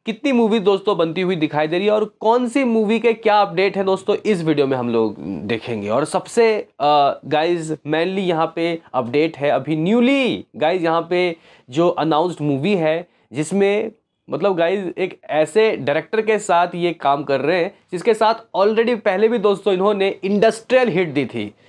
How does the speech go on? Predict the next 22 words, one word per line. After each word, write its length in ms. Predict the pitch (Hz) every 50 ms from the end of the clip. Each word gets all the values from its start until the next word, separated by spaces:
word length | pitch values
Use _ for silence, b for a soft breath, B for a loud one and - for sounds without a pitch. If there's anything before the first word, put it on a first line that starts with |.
| b b b
सिर्फ 320 | - - 190 202 226 170 - -
हिट, 340 | - - 170 170 - - _ _ _ _ _ _
सुपर 320 | - - 160 160 175 170
हिट, 200 | 151 165 - - b b b b b -
ब्लॉकबस्टर, 600 | 101 139 156 170 170 151 175 165 - - 175 175 - - -
all 160 | 147 160 165
time 180 | 165 185 190 175
blockbuster 400 | 175 180 175 170 180 175 - 196
नहीं, 300 | 190 208 214 170 107 - - -
इंडस्ट्रियल 640 | 175 190 202 202 196 - _ - 220 226 214 185
हिट। 300 | 110 127 117 98 - - _ _ _ _ _ _ _ _ _ -
तो 80 | 147 147
गाइस, 280 | 156 170 190 202 180
अगर 120 | 208 208 196
हम 140 | 180 196
लोग 180 | 202 208 202 -
तेलुगु 320 | - 165 196 185 196 226
इंडस्ट्री 340 | 220 202 208 185 - - 214
में 120 | 202 202 156
देखते 320 | 156 156 151 - - 220
हैं 260 | 202 190 208 208 b b b b b b
तो 400 | - 175 170 170 170 160 - -